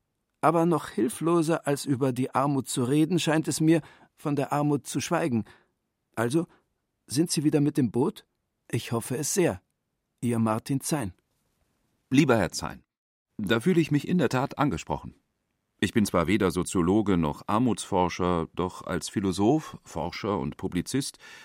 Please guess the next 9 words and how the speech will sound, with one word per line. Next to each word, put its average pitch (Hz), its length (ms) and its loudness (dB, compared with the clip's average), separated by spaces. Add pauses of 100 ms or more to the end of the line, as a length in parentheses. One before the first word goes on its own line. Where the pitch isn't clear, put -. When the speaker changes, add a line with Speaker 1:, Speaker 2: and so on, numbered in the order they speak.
(120)
Speaker 2:
beschäftigt - 560 -4
mich 90 160 -4
die 85 100 -4
von 85 220 -4
Ihnen 90 260 -2
aufgeworfene 85 600 -2
Frage 101 340 -4
schon 92 180 -6
lange. 117 240 -6